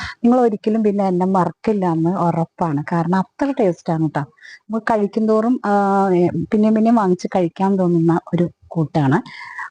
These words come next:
പിന്നെ ഇത് ചപ്പാത്തിക്ക്, ദോശയ്ക്ക്, അപ്പത്തിന് എല്ലാം കഴിക്കാം എന്നുള്ളതാണ് ഇതിന്റെ ഒരു പ്രത്യേകത. ചോറിനും കഴിക്കാം. വൈറ്റ് റൈസ് ആണെങ്കിൽ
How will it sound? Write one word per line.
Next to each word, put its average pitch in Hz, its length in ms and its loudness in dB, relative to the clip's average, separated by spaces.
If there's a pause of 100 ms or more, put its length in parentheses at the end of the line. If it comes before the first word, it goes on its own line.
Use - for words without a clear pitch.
(120)
പിന്നെ 214 440 2
ഇത് 214 280 0
ചപ്പാത്തിക്ക്, 190 600 -2
ദോശയ്ക്ക്, 165 720 -2 (100)
അപ്പത്തിന് 196 800 -2
എല്ലാം 214 640 2
കഴിക്കാം 170 280 -2
എന്നുള്ളതാണ് 180 480 2
ഇതിന്റെ 175 180 4
ഒരു 180 140 0
പ്രത്യേകത. 160 380 -2
ചോറിനും 180 500 2
കഴിക്കാം. 160 220 0
വൈറ്റ് 165 300 -2
റൈസ് 202 260 0
ആണെങ്കിൽ 240 360 4